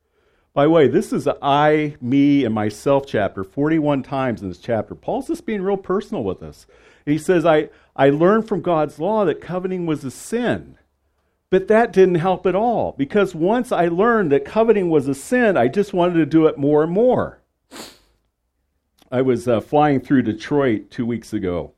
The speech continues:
and I landed in Concourse A, I had to go to Concourse C, so I took the overhead tram. And so you walk up the steps, and there's these glass doors there, and then, uh, when the tram comes, the doors open. There's a big sign on the, on the glass doors that says,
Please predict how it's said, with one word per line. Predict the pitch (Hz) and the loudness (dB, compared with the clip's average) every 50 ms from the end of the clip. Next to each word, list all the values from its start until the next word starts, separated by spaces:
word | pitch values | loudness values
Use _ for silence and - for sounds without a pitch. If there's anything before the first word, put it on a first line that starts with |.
| _ _ _ _ _ _ _ _ _ _ _ - | _ _ _ _ _ _ _ _ _ _ _ -10
and | 117 107 | -8 -6
I | 104 104 | -4 -4
landed | 104 95 117 127 127 123 120 110 | -4 -4 -2 -2 0 0 -2 -2
in | 104 90 | -4 -6
Concourse | - - 131 117 113 110 - - 113 107 98 92 - - | -6 -4 -4 -4 -4 -4 -6 -6 -4 -4 -4 -4 -4 -4
A, | 107 104 | -2 0
I | 101 | 0
had | 101 95 | 0 -2
to | 98 | -2
go | 92 95 92 92 | -2 -2 -4 -4
to | 92 | -6
Concourse | - - 110 104 101 98 - 101 92 90 - | -8 -10 -10 -10 -10 -8 -10 -10 -10 -12 -12
C, | - - 104 95 | -8 -6 -6 -6
so | 90 - - 98 | -6 -6 -6 -6
I | 95 | -6
took | 92 113 - - | -6 -8 -6 -4
the | 107 | -2
overhead | 107 107 98 95 95 101 98 98 95 90 - | -2 -2 -2 -4 -4 -4 -4 -4 -4 -6 -8
tram. | - - 107 101 98 95 95 92 90 - _ _ _ _ _ _ _ - | -10 -6 -4 -4 -2 -2 -4 -6 -8 -12 _ _ _ _ _ _ _ -20
And | 110 | -12
so | - - | -6 -2
you | 110 113 | 0 2
walk | 110 113 113 113 - | 4 4 4 4 2
up | 107 107 - | -2 -2 -4
the | 101 98 | -6 -10
steps, | - - - 101 98 98 95 - - - - _ _ _ _ _ _ _ _ _ _ - | -10 -6 -4 -2 -2 -2 -4 -6 -12 -20 -20 _ _ _ _ _ _ _ _ _ _ -6
and | 110 107 104 104 104 | -4 -4 -2 -2 -2
there's | 101 101 101 98 - | -2 -2 -2 -4 -6
these | - 107 98 90 | -8 -8 -8 -8
glass | - - 123 113 113 113 110 104 - - | -6 -4 -2 0 0 0 -2 -4 -6 -10
doors | - 117 110 113 117 113 110 107 - | -6 -4 -2 0 0 0 -2 -4 -6
there, | 101 95 92 92 92 95 | -6 -4 -2 -2 -2 -2
and | 98 101 | -4 -4
then, | 101 98 95 92 95 98 - _ - | -6 -6 -6 -8 -10 -12 -14 _ -8
uh, | 98 95 | -6 -6
when | 92 95 92 | -6 -6 -8
the | 95 | -10
tram | - - - 120 117 110 | -10 -6 -4 -4 -4 -4
comes, | 107 - 104 95 92 90 | -6 -6 -8 -8 -8 -8
the | 98 95 | -10 -10
doors | 87 101 101 98 95 90 - | -6 -6 -6 -6 -6 -6 -4
open. | 110 117 120 - - 90 82 82 | -2 -2 -2 -2 -6 -10 -10 -8
There's | 92 104 101 - | -8 -8 -8 -10
a | 113 | -6
big | 101 - 185 185 185 | -2 0 0 0 0
sign | - - - - 139 143 147 135 107 95 | -4 -8 -6 -4 -2 0 0 0 -2 -2
on | 92 98 98 | -4 -4 -6
the, | 98 98 - _ _ _ _ - - - | -6 -8 -10 _ _ _ _ -20 -14 -10
on | 135 | -8
the | 127 107 | -8 -6
glass | - 113 117 117 117 113 113 | -4 -2 0 0 0 -2 -4
doors | - 120 120 113 101 98 | -4 -4 -4 -4 -4 -6
that | 98 - | -8 -8
says, | - 104 98 92 | -8 -8 -8 -8